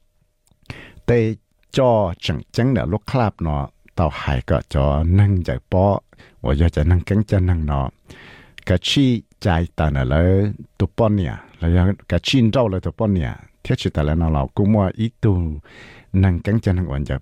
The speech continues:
bỏ nó, cuộc kia tao hay tiền nó trâu chú nè có. Mỗi người tụ bọn nè, và mỗi nhỏ nó,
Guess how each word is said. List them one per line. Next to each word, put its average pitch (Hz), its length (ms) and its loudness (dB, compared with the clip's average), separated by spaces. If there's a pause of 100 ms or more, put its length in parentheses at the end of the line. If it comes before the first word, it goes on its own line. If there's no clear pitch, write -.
bỏ 98 180 2
nó, 73 380 0
cuộc - 220 -2
kia 69 300 -2
tao 73 120 -2
hay 67 80 -2
tiền 69 200 -2
nó 71 60 0 (100)
trâu 98 160 2 (100)
chú 127 200 0
nè 82 360 0
có. 64 180 -2 (960)
Mỗi 120 160 2
người 95 100 0
tụ 67 380 -8 (180)
bọn 104 180 2
nè, 85 200 -2
và 69 140 -4
mỗi 92 260 2
nhỏ 65 200 -2
nó, 69 220 -2